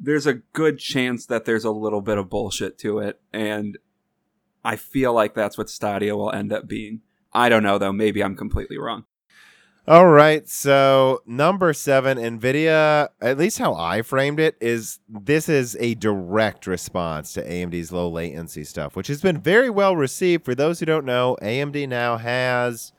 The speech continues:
Speaker 2: technology that lowers latency, like, you know, another, honestly, I, I think they removed, like, ten or twenty percent latency in the past two years of drivers. At this point, I think it's as small as, like,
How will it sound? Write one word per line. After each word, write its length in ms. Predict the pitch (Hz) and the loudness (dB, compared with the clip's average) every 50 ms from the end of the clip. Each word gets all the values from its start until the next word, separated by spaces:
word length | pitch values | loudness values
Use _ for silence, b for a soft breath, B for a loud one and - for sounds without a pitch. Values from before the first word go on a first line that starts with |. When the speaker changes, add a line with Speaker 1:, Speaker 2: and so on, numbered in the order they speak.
| _ _ | _ _
Speaker 2:
technology 680 | - 131 117 107 101 110 113 120 127 131 135 117 113 107 | -8 -6 -6 -4 -2 -2 -2 0 0 0 -2 -2 -4 -4
that 160 | 104 98 87 | -4 -2 -2
lowers 320 | 98 104 113 113 107 95 95 | -2 -2 0 -2 -2 -2 -4
latency, 360 | 98 98 95 95 - 104 98 | -6 -6 -6 -8 -8 -8 -6
like, 180 | 92 90 87 - | -6 -6 -6 -8
you 80 | 101 | -8
know, 180 | 92 85 80 78 | -6 -6 -6 -6
another, 380 | 92 107 117 120 117 117 110 87 | -4 -4 -2 -2 -2 -2 -4 -4
honestly, 580 | 104 113 127 135 135 - 147 139 135 131 127 | -4 -6 -6 -6 -6 -6 -6 -4 -4 -4 -4
I, 340 | - 95 110 101 92 117 123 | -4 -6 -8 -6 -4 -4 -4
I 40 | 123 | -4
think 240 | - - 175 190 - | -2 -4 -6 -6 -4
they 160 | 202 185 160 | -4 -4 -2
removed, 340 | 127 117 110 110 117 110 - | -2 -2 -2 -2 -2 -4 -4
like, 160 | 101 92 - | -6 -6 -6
ten 180 | - 117 107 | -6 -8 -6
or 80 | 104 101 | -6 -6
twenty 220 | - - 98 98 | -8 -8 -8 -8
percent 380 | 95 87 98 92 - 101 64 69 | -8 -8 -10 -10 -10 -12 -12 -10
latency 440 | 85 87 85 82 85 - - 92 87 | -10 -12 -10 -12 -12 -10 -8 -6 -6
in 100 | 87 82 | -6 -6
the 100 | 82 78 | -8 -8
past 360 | - 92 90 87 87 - - | -8 -6 -6 -6 -6 -8 -10
two 120 | - 98 | -8 -6
years 280 | 92 87 85 85 85 - | -6 -4 -4 -6 -6 -8
of 120 | 87 82 | -10 -10
drivers. 420 | 76 82 80 80 82 78 78 76 78 | -8 -6 -4 -4 -4 -4 -4 -6 -8
At 140 | 92 85 - | -8 -4 -4
this 160 | 120 147 - | -4 -4 -4
point, 320 | - - 107 110 110 104 | -6 -4 -2 -2 0 0
I 80 | 87 85 | 0 -2
think 260 | - - 131 156 - | -4 -6 -8 -8 -8
it's 140 | 196 - - | -8 -8 -6
as 120 | 107 90 | -6 -6
small 440 | - - - 98 90 92 95 95 90 | -6 -6 -4 -2 0 2 2 2 2
as, 200 | 82 80 78 - | 0 -2 -4 -6
like, 420 | 80 78 80 78 78 76 - - | -4 -4 -4 -4 -6 -6 -10 -16